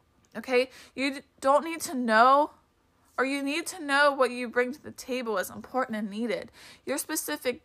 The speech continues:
gifts and skills are there for a reason.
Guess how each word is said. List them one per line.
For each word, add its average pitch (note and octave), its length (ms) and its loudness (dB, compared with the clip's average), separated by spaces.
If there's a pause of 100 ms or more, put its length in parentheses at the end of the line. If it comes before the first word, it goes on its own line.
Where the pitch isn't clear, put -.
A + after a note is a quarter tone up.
(100)
gifts C4+ 340 2
and A3 220 -6
skills B3 760 0 (840)
are C4 100 4
there C#4+ 160 4
for C4+ 180 0
a A#3+ 120 8
reason. A#3 680 -4